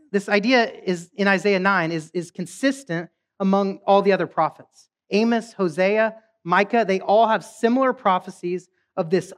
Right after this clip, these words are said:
unending Davidic kingdom of peace. In Amos nine eleven through fifteen,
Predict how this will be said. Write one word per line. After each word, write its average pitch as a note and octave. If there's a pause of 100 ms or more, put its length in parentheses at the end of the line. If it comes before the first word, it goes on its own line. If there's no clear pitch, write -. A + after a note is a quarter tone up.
(140)
unending A3+ (240)
Davidic G3+
kingdom G3
of D3+
peace. - (1120)
In F#3+
Amos A#3
nine F#3+
eleven F#3+
through G3+
fifteen, D#3+